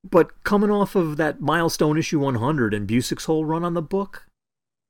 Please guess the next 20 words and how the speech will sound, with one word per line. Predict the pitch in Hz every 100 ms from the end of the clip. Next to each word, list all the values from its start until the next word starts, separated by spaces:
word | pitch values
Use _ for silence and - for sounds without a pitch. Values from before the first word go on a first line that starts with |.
| _
it's | - - -
actually | 156 180 226 180
great | 120 123 151 208
timing | - - 147 185 120 90 90 95
for | - 131
issue | 143 156
one | 135 135 156
oh | 151
one | 139 151 165
to | 110
fall | - 147 135
during | 139 135 135
the | 127
classic | 120 143 135 135 113
nineteen | 135 139 - 147
eighty-three | 143 143 147 131 143 147
Assistant | 143 - 170 131 165 151
Editors | 160 190 226 156 104
Month | 98 95 95 -
stunt. | - - 92